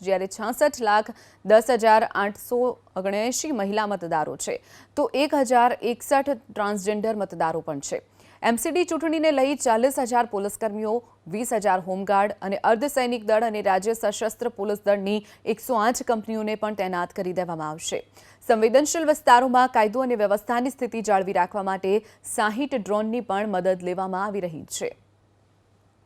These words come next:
તો દિલ્હીમાં આજે એમ સી ડીની ચૂંટણી યોજાવા જઈ રહી છે, જેને લઈ અને મતદારો આજે મતદાન કરશે.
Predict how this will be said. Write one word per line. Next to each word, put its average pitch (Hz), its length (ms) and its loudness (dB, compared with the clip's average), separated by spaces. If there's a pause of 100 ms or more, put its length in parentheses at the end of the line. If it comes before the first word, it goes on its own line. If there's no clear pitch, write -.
(540)
તો 151 60 -18
દિલ્હીમાં 180 340 -2
આજે 196 180 -2
એમ 196 100 -2
સી 247 160 -6
ડીની 240 220 -4
ચૂંટણી 233 560 -4
યોજાવા 196 400 2
જઈ 196 180 -2
રહી 196 180 -2
છે, 214 180 -2
જેને 190 240 -2
લઈ 208 180 0
અને 269 140 -4
મતદારો 190 500 2
આજે 214 200 2
મતદાન 185 460 -2
કરશે. 247 500 2